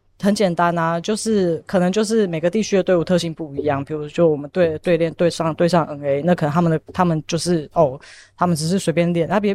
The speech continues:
不能说随便练，但就是说他们只是想要看看你们是在练什么东西，就是可能也许我们刚好就是被探到了情报，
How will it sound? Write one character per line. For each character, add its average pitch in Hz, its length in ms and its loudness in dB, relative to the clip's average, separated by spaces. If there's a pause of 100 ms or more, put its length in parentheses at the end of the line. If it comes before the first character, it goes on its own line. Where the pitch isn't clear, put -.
不 220 60 0
能 285 100 2
说 254 120 0
随 190 120 -6
便 196 220 -6
练， 185 160 0
但 220 220 2
就 214 80 0
是 214 40 -2
说 202 120 -2
他 208 80 2
们 196 120 2
只 165 120 -4
是 190 80 2
想 151 180 -6
要 170 80 -4
看 - 220 -4
看 240 200 0
你 160 60 -8
们 143 180 -10
是 180 220 -8
在 180 200 2
练 175 200 2
什 - 140 -6
么 127 80 -8
东 139 260 -2
西， - 320 -4
就 196 160 2
是 190 80 0 (220)
可 - 100 2
能 165 160 0
也 185 160 2
许 190 160 -2
我 156 60 0
们 151 200 -6
刚 190 140 2
好 151 100 0
就 151 80 -6
是 170 60 -2
被 160 180 2 (840)
探 170 200 0
到 170 140 0
了 160 100 -2
情 143 260 -8
报， 143 280 0